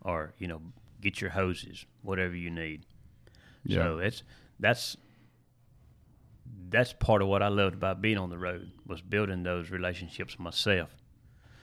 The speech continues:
Speaker 1: And another thing, you know, the boss man, he's five hours away. He's not gonna pop by this, that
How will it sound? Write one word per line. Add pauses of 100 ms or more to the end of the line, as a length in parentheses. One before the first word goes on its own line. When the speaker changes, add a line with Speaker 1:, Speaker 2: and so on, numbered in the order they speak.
Speaker 1:
And (100)
another
thing,
you
know, (400)
the
boss
man,
he's (260)
five
hours
away. (200)
He's
not
gonna
pop
by
this,
that